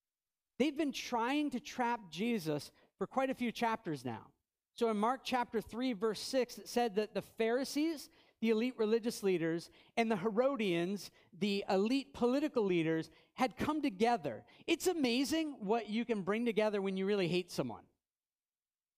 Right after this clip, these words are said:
Right? The amount, now, this is not a political statement, okay, we're in Canada, but the amount of anti-Trumpers, it's like we saw a whole swath of society come together to say, "Anyone but," right?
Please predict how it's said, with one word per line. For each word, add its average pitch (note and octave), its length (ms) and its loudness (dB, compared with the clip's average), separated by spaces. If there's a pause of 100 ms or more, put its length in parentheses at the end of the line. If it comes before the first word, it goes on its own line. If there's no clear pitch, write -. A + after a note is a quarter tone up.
(480)
Right? G#3+ 220 0
The A#3+ 80 0
amount, A#3+ 400 -2
now, A3 300 0
this G#3 200 -2
is G#3 60 -6
not A3 180 0
a A#3+ 60 -4
political B3+ 400 0
statement, G3 480 -2
okay, G3+ 180 -2
we're G3+ 140 -2
in G3+ 100 -2
Canada, A3 440 0 (240)
but A#3 160 0
the B3 80 2
amount C4+ 300 2
of C#4+ 80 0 (680)
anti-Trumpers, C#4+ 1160 0 (280)
it's A3+ 220 0
like C4+ 200 2
we C#4 200 0
saw C#4+ 300 0
a - 20 0
whole D#4 800 0 (180)
swath C#4 600 0
of A#3+ 100 -6
society C4 540 0
come A#3 240 -2
together F#3+ 640 0 (420)
to A3 80 0
say, A3+ 240 0
"Anyone C4+ 380 0
but," - 640 -2
right? G#3 300 0